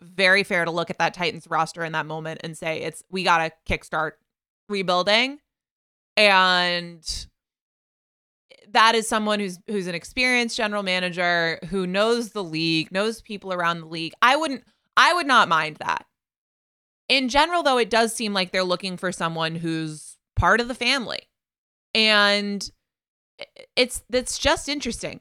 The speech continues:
because if I look at the last four years,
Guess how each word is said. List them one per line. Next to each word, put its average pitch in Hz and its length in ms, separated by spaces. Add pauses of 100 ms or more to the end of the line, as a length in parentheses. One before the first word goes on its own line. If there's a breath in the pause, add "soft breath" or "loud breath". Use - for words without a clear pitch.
(100)
because 220 520
if 226 260 (760)
I 254 240
look 262 280
at 240 160
the 226 80
last 208 640
four 226 240
years, 214 720